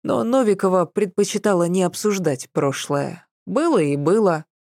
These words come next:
Все совершали ошибки, однако некоторые люди считали своим долгом напомнить об этом, ткнуть носом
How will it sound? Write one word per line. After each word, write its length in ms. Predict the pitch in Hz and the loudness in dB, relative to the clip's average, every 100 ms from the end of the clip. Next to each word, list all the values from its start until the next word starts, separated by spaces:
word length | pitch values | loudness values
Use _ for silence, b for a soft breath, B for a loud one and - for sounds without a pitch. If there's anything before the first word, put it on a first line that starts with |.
| _ | _
Все 360 | - - 277 | -8 -2 0
совершали 680 | 226 - 147 151 - 165 147 | 0 0 -2 -2 0 0 0
ошибки, 840 | 180 - - 143 - - 139 156 - | 0 -2 -4 -4 -6 -10 -8 -10 -6
однако 520 | 165 156 151 139 143 | -4 0 0 -2 -2
некоторые 720 | 139 156 208 156 139 143 143 147 | -2 -2 0 -2 0 0 2 0
люди 300 | 147 135 147 | 0 -2 -4
считали 460 | - 196 254 294 | -4 -2 0 0
своим 420 | 254 - 175 165 185 | 0 0 0 2 2
долгом 420 | 262 226 233 220 | 2 2 0 0
напомнить 680 | 254 - 156 151 147 139 160 | -2 -2 -2 0 -2 -4 -2
об 200 | 143 143 | -2 0
этом, 400 | 143 143 139 139 _ | -2 -2 -6 -8 _
ткнуть 360 | - 160 147 139 - | -8 -4 -4 -6 -6
носом 600 | 139 170 170 143 139 | -4 -2 -2 -4 -8